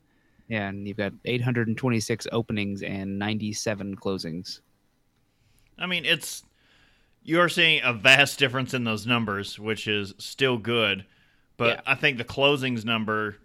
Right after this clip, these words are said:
Speaker 2: is going to start going up every year now, because it's getting to, like, make or break point for a lot of these really small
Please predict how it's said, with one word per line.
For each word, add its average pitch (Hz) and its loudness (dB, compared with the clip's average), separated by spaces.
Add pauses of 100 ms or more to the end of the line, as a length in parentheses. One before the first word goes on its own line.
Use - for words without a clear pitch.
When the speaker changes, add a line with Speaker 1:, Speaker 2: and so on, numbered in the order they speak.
(120)
Speaker 2:
is 110 -6
going 113 -4
to 110 -6
start 104 -4 (560)
going 101 -2
up - -10
every 98 -8
year 95 -6
now, 87 -14 (420)
because 117 0
it's 131 -4
getting 123 2
to, 113 -2
like, 104 2
make 120 2
or 110 -2
break 107 -2
point 101 -10
for 104 -12
a 101 -6
lot 104 -2
of 98 -8
these 98 -6
really 101 -6
small 98 -6